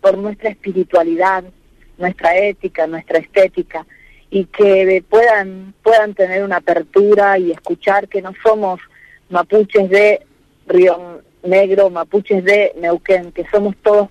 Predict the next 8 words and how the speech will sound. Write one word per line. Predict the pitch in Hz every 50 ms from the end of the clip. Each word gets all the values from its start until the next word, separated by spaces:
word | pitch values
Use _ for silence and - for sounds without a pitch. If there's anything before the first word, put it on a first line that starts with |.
| _ _
puelches, | - 220 208 202 196 185 175 _ - 151 135 139 - - - _ _ _ _ _ _ _ _ _ _ -
y | 175 185 170
que | - - 180
por | - - 175 165
lo | 170 170
tanto | 170 - 185 185 202 214 214 202 233 226 226 214 202 _ _ _ -
tener | 190 165 170 180 185
la | 202 196 180